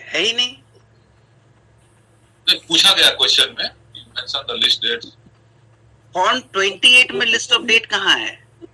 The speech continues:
Speaker 2: नहीं है, तो वही मैं पूछ रहा हूँ सर, अगर पूछा गया है तो कहाँ इनकॉर्पोरेट करना चाहिए?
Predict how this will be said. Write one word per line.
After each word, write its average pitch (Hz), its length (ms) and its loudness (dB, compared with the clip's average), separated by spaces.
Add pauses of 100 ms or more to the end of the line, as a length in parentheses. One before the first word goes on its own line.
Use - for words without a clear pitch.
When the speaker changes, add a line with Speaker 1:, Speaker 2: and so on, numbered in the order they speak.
(220)
Speaker 2:
नहीं 165 180 4
है, 123 80 4
तो - 300 -6
वही 202 120 2
मैं 202 100 -4
पूछ - 140 -2
रहा 131 100 2
हूँ 131 80 0
सर, 143 60 2
अगर - 140 2
पूछा - 340 -2
गया 160 180 2
है 165 60 4
तो 175 240 -6
कहाँ 170 540 0
इनकॉर्पोरेट - 460 -2
करना 104 240 -12
चाहिए? - 240 -18